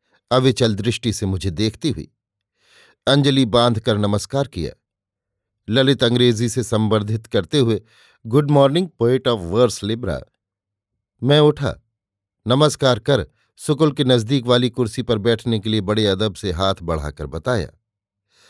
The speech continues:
वो खड़ी थीं, लहराती हुई मंद गति से चलीं, बैठकर मुझे देखकर मुस्कुराती हुई बोली, "आप खूब लिखते हैं।"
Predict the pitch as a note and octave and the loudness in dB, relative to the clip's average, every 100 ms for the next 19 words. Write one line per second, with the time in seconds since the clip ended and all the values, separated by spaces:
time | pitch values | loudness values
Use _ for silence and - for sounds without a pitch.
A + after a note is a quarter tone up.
0 | _ _ D3+ D3 D3+ F#3+ - D#2+ _ _ | _ _ -4 2 2 2 -2 -12 _ _
1 | _ _ _ _ A2 C3 C#3 D3 D3 C#3 | _ _ _ _ 2 4 4 2 2 0
2 | C3+ C3+ B2 A#2 A2+ A2 - - C3 A#2 | 2 2 2 -2 -2 -4 -8 -6 -6 -6
3 | - _ _ _ _ _ _ G2 B2 - | -12 _ _ _ _ _ _ 0 0 2
4 | B2+ A2+ A2+ A2+ F#2+ B2 - A2 G#2+ G2+ | -2 0 0 -2 0 -2 -2 -4 -4 -6
5 | G#2+ G2+ - F#2 F#2 F#2 B2 D#2+ _ _ | -4 -4 -4 -6 -6 -6 -10 -12 _ _
6 | _ _ _ _ _ _ _ - G#2 - | _ _ _ _ _ _ _ -2 -2 0
7 | D3+ E3+ A#2 - F3+ D3+ | 2 2 2 -2 -4 -4